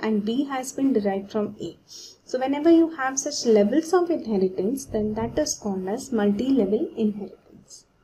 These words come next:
And the last one is a hybrid inheritance. Hybrid inheritance in simple terms is nothing but a combination of one or more inheritance.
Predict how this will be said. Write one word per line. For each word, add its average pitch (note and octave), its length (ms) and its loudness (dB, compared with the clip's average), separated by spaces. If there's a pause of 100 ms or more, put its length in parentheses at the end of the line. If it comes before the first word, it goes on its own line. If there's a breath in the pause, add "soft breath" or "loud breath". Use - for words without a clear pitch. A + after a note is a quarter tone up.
(1080)
And A#3+ 140 -2
the C4 60 0
last C#4+ 360 0
one C#4+ 280 -6
is D4 160 -4
a D#4+ 60 0
hybrid A3 500 8
inheritance. F#3+ 760 0 (300 loud breath)
Hybrid C4+ 420 2
inheritance C#4 640 6
in D4 220 0
simple C4 420 2
terms A3 360 2
is B3 200 0
nothing G#3+ 480 0
but B3 140 -4
a D4+ 60 0
combination B3 720 2
of E4+ 260 -2
one G#3+ 220 4
or A#3+ 160 4
more A#3 220 4
inheritance. - 840 -2